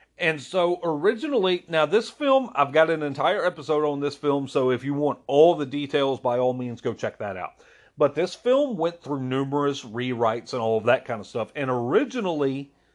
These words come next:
because he was so popular, they decided they were going to bring back Ghidorah. And originally, the film was simply titled The Return of King Ghidorah.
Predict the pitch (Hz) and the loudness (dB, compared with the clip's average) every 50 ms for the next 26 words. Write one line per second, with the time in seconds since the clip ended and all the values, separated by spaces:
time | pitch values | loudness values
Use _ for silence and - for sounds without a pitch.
0 | _ _ _ - 143 139 - 175 190 180 - 208 196 190 190 185 175 170 151 135 | _ _ _ -8 -4 2 4 4 4 4 0 -4 -6 -4 -2 -2 -2 -2 -2 -4
1 | - - - _ - - - - 160 160 165 175 180 208 202 196 - _ _ _ | -8 -14 -18 _ -14 -10 -6 -2 0 0 2 2 0 0 -2 -6 -14 _ _ _
2 | - - - 220 240 247 240 - - 127 123 101 104 98 101 110 113 _ _ _ | -4 2 4 4 4 4 2 -4 -8 -10 -8 -6 -6 -6 -6 -8 -10 _ _ _
3 | _ _ _ _ _ _ - 123 151 147 139 143 135 - 170 160 175 190 196 175 | _ _ _ _ _ _ 2 2 4 4 2 0 -4 -2 0 0 0 0 -2 -4
4 | 190 180 160 151 135 147 143 139 147 139 110 131 135 135 135 120 117 117 113 107 | -4 -6 -4 -4 -4 -4 -6 -6 -8 -8 -6 -6 -6 -6 -6 -4 -4 -4 -4 -6
5 | 92 110 107 95 107 101 95 82 76 - _ _ _ _ _ _ _ _ _ _ | -10 -14 -8 -4 -4 -4 -4 -4 -8 -14 _ _ _ _ _ _ _ _ _ _
6 | _ _ - 147 135 139 131 123 143 185 226 202 226 214 196 160 135 131 127 127 | _ _ -2 2 2 2 2 4 4 2 2 2 -2 -4 -4 -2 -2 -2 -4 -4
7 | 123 - 127 123 - - _ - 175 190 208 202 180 156 151 - _ - 120 113 | -4 -6 -6 -6 -6 -12 _ -4 0 0 2 0 0 -2 -8 -14 _ -14 -4 -2
8 | 135 143 127 123 - - - _ _ - - - 165 175 170 165 165 139 - - | -2 -2 -2 -6 -10 -16 -18 _ _ -16 -6 -6 -4 -4 -4 -6 -8 -8 -8 -6
9 | - 123 139 202 185 139 123 120 123 - _ _ _ _ _ - 156 139 139 139 | -4 -2 0 0 0 -2 -4 -6 -8 -12 _ _ _ _ _ -2 0 0 0 -2
10 | - - 147 120 123 139 160 160 - - - 131 113 113 117 123 120 139 180 226 | 0 2 2 2 2 0 -4 -8 -8 -8 -8 -8 -8 -6 -6 -2 2 2 2 2
11 | 214 - - | 2 0 -4